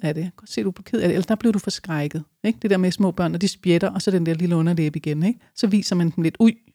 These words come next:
der blev du forskrækket." Siger man så, "Ja, det er okay. Åh, det er okay."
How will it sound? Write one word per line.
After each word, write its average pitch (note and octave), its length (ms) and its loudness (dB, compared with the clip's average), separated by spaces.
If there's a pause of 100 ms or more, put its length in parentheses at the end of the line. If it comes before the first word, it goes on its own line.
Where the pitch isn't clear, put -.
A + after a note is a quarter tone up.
(100)
der D#3 60 -2
blev D3 240 -6
du - 120 -10
forskrækket." - 720 -12 (240)
Siger G3 160 0
man D#3+ 160 2
så, D#3 200 -6 (480)
"Ja, E3+ 140 0 (120)
det G3 80 4
er F3 40 6
okay. D#3 340 -2 (160)
Åh, F#3+ 120 2
det F3 120 -6
er D#3 60 0
okay." - 260 -12